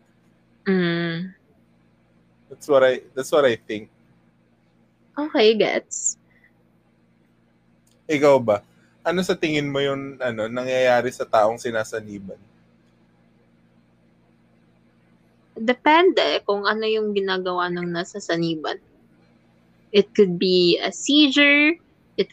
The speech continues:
Speaker 1: could be schizophrenia, meron siyang naririnig na hindi natin naririnig.
Speaker 2: Mm-hmm.
Speaker 1: It could be any mental illness, I guess.
Speaker 2: Mm-hmm.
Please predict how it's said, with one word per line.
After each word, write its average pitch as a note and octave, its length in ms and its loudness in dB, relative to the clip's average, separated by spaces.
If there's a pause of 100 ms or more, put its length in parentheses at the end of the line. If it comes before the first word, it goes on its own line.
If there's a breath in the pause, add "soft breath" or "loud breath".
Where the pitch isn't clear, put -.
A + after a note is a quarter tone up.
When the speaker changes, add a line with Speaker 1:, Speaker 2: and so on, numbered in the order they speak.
Speaker 1:
could F#3 240 -2
be G3 320 0
schizophrenia, A#3+ 1400 -4
meron F3+ 400 -4
siyang F3 320 -4
naririnig E3+ 640 -6
na F3 100 -2
hindi F3 220 -2
natin E3 260 -4
naririnig. F3 680 -4 (240)
Speaker 2:
Mm-hmm. - 320 -10 (3250)
Speaker 1:
It A3 80 2
could A#3 160 4
be B3+ 160 4
any C4 180 0
mental E3+ 880 0
illness, E3 560 -2
I E3+ 140 -6
guess. D#3+ 560 -4 (960)
Speaker 2:
Mm-hmm. A#2 320 -10